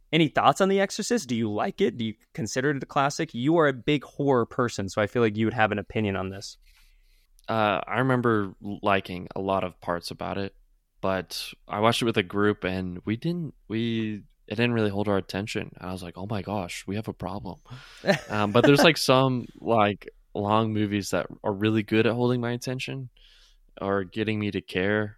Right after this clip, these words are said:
Speaker 2: and part of me just, like, didn't care about the priest character very much, and, but I cared about the mom and, like, her daughter and that
Speaker 1: Yeah.
Speaker 2: journey. So I feel like that's, like, kinda what carried the movie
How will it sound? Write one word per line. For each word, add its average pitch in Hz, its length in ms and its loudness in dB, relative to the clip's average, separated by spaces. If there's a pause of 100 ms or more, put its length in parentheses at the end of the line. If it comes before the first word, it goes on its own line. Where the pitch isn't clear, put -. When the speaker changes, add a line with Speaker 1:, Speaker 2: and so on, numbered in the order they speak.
Speaker 2:
and 90 440 -10 (480)
part 101 160 4
of 101 60 -2
me 98 100 0
just, 90 160 -6
like, 87 180 -8 (540)
didn't 95 200 -8
care 87 160 -4
about 90 240 -6
the - 60 -10
priest - 360 -10
character 95 360 -10
very 98 180 -8
much, 101 460 -10 (200)
and, 90 560 -14 (300)
but 117 100 4
I 117 40 6
cared 123 240 4
about 117 220 4
the 101 60 -2
mom 92 400 -2 (180)
and, 90 180 -8
like, 87 200 -10
her 87 100 -6
daughter 95 540 -4 (120)
and 87 180 -10
that 90 80 0
Speaker 1:
Yeah. 95 140 2
Speaker 2:
journey. 117 420 -8 (360)
So 101 240 -4
I 95 80 0
feel 131 140 2
like 110 140 4
that's, 98 280 2
like, 92 160 -2
kinda 92 240 -10
what - 220 -4
carried 92 460 -8 (280)
the 90 100 -6
movie 98 600 -6